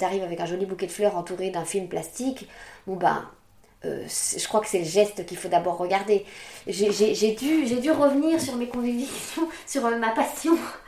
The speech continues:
<laughs> euh, un petit, un petit peu trop exagérée peut-être. Qui, voilà, qui, qui, j'étais devenue un petit peu intolérante et je pense qu'aujourd'hui, il faut accepter, euh, qu'on vit dans un monde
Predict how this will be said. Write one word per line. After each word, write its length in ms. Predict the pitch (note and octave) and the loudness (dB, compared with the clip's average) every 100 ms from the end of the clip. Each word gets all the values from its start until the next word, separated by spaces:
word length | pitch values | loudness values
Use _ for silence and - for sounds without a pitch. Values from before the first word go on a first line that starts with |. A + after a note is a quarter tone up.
| D#4 - | -20 -12
<laughs> 640 | G#4 G#4 F#4 - - D#4 - | -6 -2 -2 -6 -12 -12 -10
euh, 20 | F3+ E3+ - E2 | -8 -8 -10 -6
un 120 | - | -4
petit, 160 | A#3+ - | -2 0
un 120 | A#3+ | 0
petit 160 | A#3 - | 0 -2
peu 120 | C4+ | -2
trop 140 | C4+ | 4
exagérée 440 | C4+ B3 A#3+ B3+ C4+ | 4 6 2 4 2
peut-être. 340 | C4 D#4+ D#4 - - - - | 4 2 2 -6 -20 -20 -12
Qui, 420 | A3 G#3 G#3 G3+ | -8 -4 2 2
voilà, 260 | G3 A#3 A#3+ | 4 4 4
qui, 180 | G#3+ G3 | 2 -6
qui, 420 | - G3 F3 - | -6 -4 -4 -4
j'étais 260 | F3 G3+ G3+ | -2 -2 0
devenue 240 | G#3 A3+ | 0 2
un 60 | G#3+ | 2
petit 300 | - - G#3+ | -2 -8 -4
peu 80 | A3 | -2
intolérante 560 | G#3+ G#3+ G#3 C4+ - - | 2 2 4 4 2 0
et 260 | F#3+ F#3 | 2 2
je 80 | F3+ | 0
pense 160 | A#3 A#3 | 0 0
qu'aujourd'hui, 440 | A#3 G3+ G3 B3 | 0 0 0 0
il 80 | D4+ | 0
faut 120 | - | 0
accepter, 500 | G#3+ - A3 C4 C#4 C#4 - - - - | -2 -2 -4 0 -2 -4 -12 -18 -10 -2
euh, 340 | F3+ F3 F3 | 2 2 0
qu'on 140 | F3 G3+ | 0 0
vit 180 | A3 | 0
dans 180 | B3 G#3 | 0 2
un 60 | G3+ | 2
monde 400 | G3 G#3 G#3 | 2 0 0